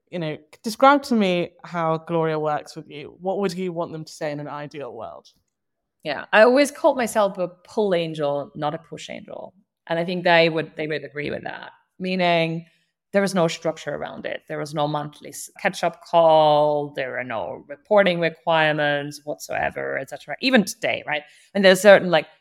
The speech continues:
Speaker 2: minimum reporting requirements, so I can do my L P reporting, but I don't even ask for financials or anything like that, actually. So I really want them to pull me in whenever they think, "Oh, I could be a good fit."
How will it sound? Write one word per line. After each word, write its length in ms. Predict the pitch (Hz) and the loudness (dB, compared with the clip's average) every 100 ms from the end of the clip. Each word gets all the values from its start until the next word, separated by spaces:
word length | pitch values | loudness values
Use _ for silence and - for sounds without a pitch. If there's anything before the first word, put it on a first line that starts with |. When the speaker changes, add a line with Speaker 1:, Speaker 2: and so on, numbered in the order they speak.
| - | -4
Speaker 2:
minimum 400 | 196 202 190 185 | 2 2 2 2
reporting 400 | 170 175 180 170 | 0 0 2 2
requirements, 540 | 160 165 165 160 151 | 0 0 0 0 -2
so 80 | 156 | -2
I 80 | 147 | -2
can 160 | 156 | -4
do 80 | 151 | -8
my 180 | 151 139 - | -6 -6 -6
L 80 | 165 | -8
P 200 | - 175 | -6 -6
reporting, 640 | 151 - 147 139 131 - | -6 -6 -8 -8 -10 -12
but 120 | 151 135 | -8 -8
I 180 | 135 - _ - | -8 -10 _ -2
don't 200 | 165 156 | 0 0
even 220 | 147 143 | -2 -4
ask 300 | 139 143 - | -4 -4 -6
for 540 | - 147 143 139 139 - - _ _ _ - | -8 0 2 4 2 0 -14 _ _ _ -4
financials 760 | 165 139 143 - 143 143 131 | -4 -2 -4 -4 -6 -6 -8
or 80 | 127 | -8
anything 300 | 123 135 - | -10 -12 -16
like 220 | - - | -12 -8
that, 240 | - - - | -6 -6 -8
actually. 480 | _ - - - - _ _ _ _ | _ -16 -6 -4 -4 _ _ _ _
So 800 | - - 185 175 170 165 165 165 - _ _ - | -8 2 6 8 10 8 6 0 -14 _ _ 4
I 140 | 196 | 6
really 400 | 196 208 240 262 | 6 0 0 0
want 360 | 233 202 196 185 | 2 4 4 2
them 640 | 185 170 165 160 165 160 - _ - | 4 6 4 2 -6 -12 -16 _ -10
to 100 | 190 | -10
pull 320 | - 233 233 | -2 0 2
me 220 | 214 190 | 0 0
in 160 | 175 175 | 0 2
whenever 400 | 165 160 156 160 | 2 2 2 2
they 140 | 151 | 0
think, 600 | - - 160 147 147 143 _ _ _ - | -4 -6 -2 -2 -4 -12 _ _ _ -8
"Oh, 60 | 151 | -4
I 240 | 151 147 | -2 -4
could 180 | - 151 156 | -8 -16 -12
be 240 | 156 151 | -10 -10
a 60 | 147 | -10
good 180 | 156 | -14
fit." 360 | - - - - | -12 -8 -8 -10